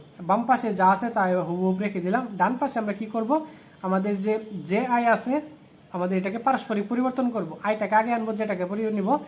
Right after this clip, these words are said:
এটার ক্ষেত্রে আমাদের just পরিবর্তনটা করে দিলাম। তো আমাদের এই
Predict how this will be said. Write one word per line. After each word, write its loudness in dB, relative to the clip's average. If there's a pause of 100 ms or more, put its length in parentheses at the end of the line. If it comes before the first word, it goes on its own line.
(200)
এটার -2
ক্ষেত্রে -2
আমাদের 0 (440)
just -2 (120)
পরিবর্তনটা 2
করে 2
দিলাম। -2 (460)
তো -6
আমাদের 0 (100)
এই 2